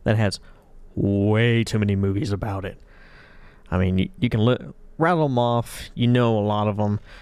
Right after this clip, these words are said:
Probably, I mean, even, like, Little League. They even have a Little League movie. Uh, like, Bad News Bears was, <laughs> was one of 'em. <laughs> Uh,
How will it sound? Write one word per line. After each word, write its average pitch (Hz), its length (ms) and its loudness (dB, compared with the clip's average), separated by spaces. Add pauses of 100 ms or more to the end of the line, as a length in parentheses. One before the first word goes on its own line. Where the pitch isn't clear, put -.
(200)
Probably, 104 500 0 (840)
I - 60 -8
mean, 95 180 -4
even, 113 240 2
like, - 180 -6 (1000)
Little 143 260 2
League. 98 280 -4
They 113 140 2
even 143 140 0
have 151 120 2
a 151 60 0
Little 147 360 -2
League 98 300 -4
movie. 104 300 0
Uh, 101 140 0
like, 131 220 -4
Bad 262 200 -2
News 269 200 0
Bears - 520 -2
was, 107 280 -4 (320)
<laughs> - 320 -2
was 120 220 2
one 107 300 0
of 110 140 -6
'em. 131 500 -2
<laughs> - 40 -20 (560)
Uh, 98 460 0